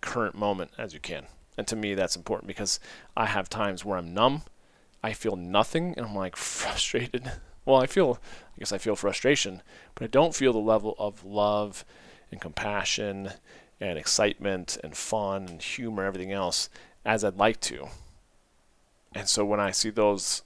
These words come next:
tho-, when I experience those moments, those are little red flags, those little signposts that say, "Hey, you, you,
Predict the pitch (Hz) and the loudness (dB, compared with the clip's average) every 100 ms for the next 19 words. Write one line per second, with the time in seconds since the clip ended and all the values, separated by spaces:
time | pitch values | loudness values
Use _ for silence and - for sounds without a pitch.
0 | - _ - 117 90 113 110 98 - - | -16 _ 2 2 2 0 2 2 2 2
1 | 139 123 101 101 92 87 104 98 95 95 | 2 2 0 0 -4 -2 -4 -4 -4 -4
2 | 92 - - - - - - - - _ | -4 -6 -20 -20 -20 -20 -20 -20 -20 _
3 | _ - - 110 - 104 87 82 98 92 | _ -20 4 4 6 4 4 0 -6 -6
4 | 101 90 - 98 90 90 85 - - 90 | -2 0 2 0 -2 -4 -4 -2 0 0
5 | 98 95 - - - - _ _ - 92 | -2 -4 -4 -14 -20 -20 _ _ -20 -20
6 | 92 - | -20 -20